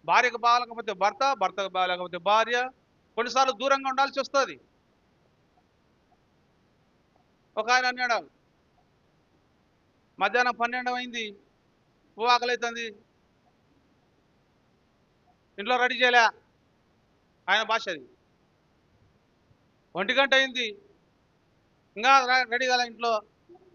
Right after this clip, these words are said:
రెండు అయింది, ఇంకా కాలే,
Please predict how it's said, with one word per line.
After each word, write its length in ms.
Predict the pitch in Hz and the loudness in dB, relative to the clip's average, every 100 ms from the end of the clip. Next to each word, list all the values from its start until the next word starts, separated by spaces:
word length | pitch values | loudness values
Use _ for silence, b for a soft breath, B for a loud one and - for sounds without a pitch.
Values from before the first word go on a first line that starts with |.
| 349 _ _ _ _ _ _ _ _ _ _ _ _ _ _ _ _ _ | -20 _ _ _ _ _ _ _ _ _ _ _ _ _ _ _ _ _
రెండు 240 | 143 190 233 | -8 -4 -2
అయింది, 380 | 247 233 208 170 _ _ _ _ _ _ _ - | -2 -4 -12 -14 _ _ _ _ _ _ _ -8
ఇంకా 140 | 196 | -4
కాలే, 340 | 214 196 185 | -2 -2 -4